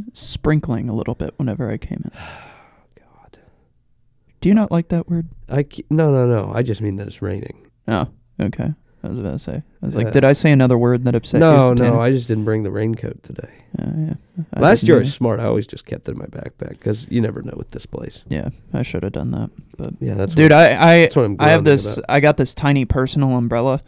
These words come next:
Speaker 1: This is the most useless purchase I've ever had in my entire life. I,
Speaker 2: Yeah?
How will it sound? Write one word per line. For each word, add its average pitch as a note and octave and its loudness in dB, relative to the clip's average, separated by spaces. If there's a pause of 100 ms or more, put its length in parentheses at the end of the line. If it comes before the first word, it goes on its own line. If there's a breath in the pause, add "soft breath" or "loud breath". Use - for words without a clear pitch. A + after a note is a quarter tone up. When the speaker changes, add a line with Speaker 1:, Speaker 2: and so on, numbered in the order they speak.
(520 soft breath)
Speaker 1:
This D#3+ -2
is - -4
the F#3 2
most D3 4
useless C#3+ 0
purchase - -2
I've B2 -2
ever B2 -2
had A#2 -2
in A#2+ -4
my A2+ -4
entire C3 -4
life. A2+ -8 (500)
I, C#3 6
Speaker 2:
Yeah? A#2 2